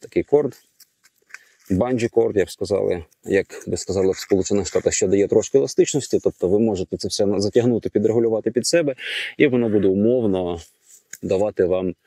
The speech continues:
трошки ось цього місця для того, щоб ви дихали. Це, це круто, це добре. Це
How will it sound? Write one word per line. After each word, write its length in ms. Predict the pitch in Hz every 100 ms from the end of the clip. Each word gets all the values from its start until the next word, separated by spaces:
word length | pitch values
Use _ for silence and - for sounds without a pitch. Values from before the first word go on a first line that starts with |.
| - - - _ _ _ -
трошки 580 | 101 101 - - 98 87 -
ось 220 | 92 -
цього 220 | - 90
місця 420 | 92 104 107 - 85
для 120 | 80
того, 220 | 87 82
щоб 180 | - 78
ви 60 |
дихали. 520 | 76 67 - - - - _ _ _ -
Це, 380 | 202 160 123 92 -
це 100 | -
круто, 320 | - 82 76 -
це 120 | 101
добре. 320 | 80 73 - - _ _ -
Це 500 | - 123 - -